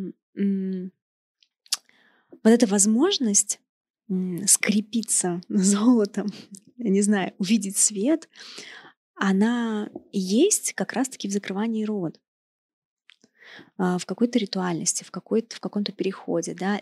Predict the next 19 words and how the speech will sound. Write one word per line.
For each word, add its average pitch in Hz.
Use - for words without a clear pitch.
И 185
если 202
есть 202
ощущение, 196
а, 180
вот, -
э, 180
разбитости, 190
но 180
никакого 196
света, 269
<laughs> 214
это 233
тоже 240
может 202
быть 190
одним 196
из 208
крючком, 226